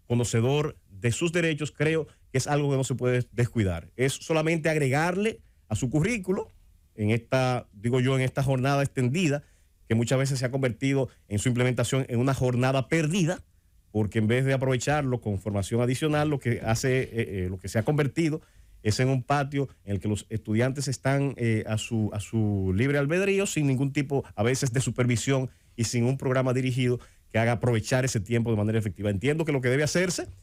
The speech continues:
es agregarle a una formación, re-, robustecer la formación humanística,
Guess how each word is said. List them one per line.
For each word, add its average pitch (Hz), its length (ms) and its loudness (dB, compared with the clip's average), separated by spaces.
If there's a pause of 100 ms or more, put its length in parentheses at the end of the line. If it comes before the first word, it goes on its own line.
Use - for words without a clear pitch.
(220)
es 104 180 -4
agregarle 143 640 2
a 113 80 -6
una 117 240 0
formación, 123 520 -2
re-, 117 220 2
robustecer 147 720 0
la 175 100 0
formación 131 600 -2
humanística, 196 640 -2